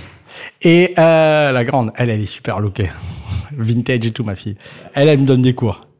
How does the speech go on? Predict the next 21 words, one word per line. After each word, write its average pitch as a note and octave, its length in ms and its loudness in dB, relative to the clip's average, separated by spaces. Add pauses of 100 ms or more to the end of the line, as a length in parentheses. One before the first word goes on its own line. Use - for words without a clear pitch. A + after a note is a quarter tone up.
Elle, C3+ 200 0
elle A#2+ 100 0
va B2 140 -2
dans A#2+ 100 -4
des A2+ 100 -8
petites C3 260 -14
marques C3 280 -8
à A#2+ 60 -4
Tokyo B2 340 -6
parce A2+ 140 -6
qu'elle G#2+ 100 -4
a G#2 80 -2
grandi A2+ 300 -2
là-bas. A2 240 -4
Elle A2 40 -10
dit, « A2 120 -16
Papa, - 340 -16
c'est - 220 -20
ça, - 240 -20
truc. » - 200 -16 (160)
Je G#2+ 180 -8